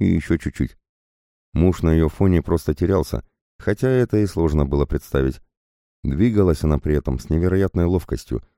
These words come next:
успевая и стол накрыть, и к разговору прислушаться, и раздать подзатыльники своим детям числом аж семеро. Таким методом, который, несомненно, вызвал бы приступ возмущения у любого педагога, современника Семена,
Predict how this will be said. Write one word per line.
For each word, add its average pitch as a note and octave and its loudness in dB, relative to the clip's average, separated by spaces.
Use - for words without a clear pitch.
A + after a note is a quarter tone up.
успевая D#2 0
и - -4
стол - -2
накрыть, B1+ -2
и E2+ -2
к - -12
разговору E2 0
прислушаться, - -8
и D#2 0
раздать F2 2
подзатыльники E2+ 0
своим D#2 0
детям E2 0
числом E2 -2
аж - -4
семеро. - -4
Таким C#2+ 0
методом, C2+ 0
который, C#2+ -2
несомненно, C#2+ 0
вызвал C#2 -2
бы C#2 -2
приступ - -6
возмущения C#2+ -2
у D2+ -6
любого C#2 0
педагога, C#2+ -2
современника E2+ 2
Семена, C#2 -2